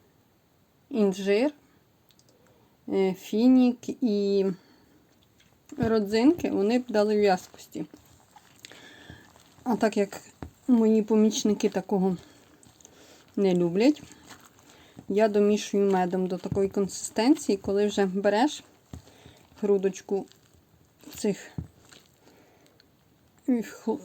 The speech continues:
вівсяних пластівців і горіхів, і вона тримається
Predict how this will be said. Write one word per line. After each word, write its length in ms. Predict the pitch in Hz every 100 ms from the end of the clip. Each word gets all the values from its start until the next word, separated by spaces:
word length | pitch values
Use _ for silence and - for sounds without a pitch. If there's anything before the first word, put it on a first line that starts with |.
| 180
вівсяних 680 | 214 214 208 226 208 202
пластівців 920 | - 208 196 - 202 196 - 208 202 214
і 180 | 190
горіхів, 560 | 208 190 208 294 - 202
і 120 | 202
вона 360 | 185 190 226 262 - _ _ _ _ - - _ _ _ _ _ _ _ _ _ _
тримається 800 | - 214 220 190 180 - - 175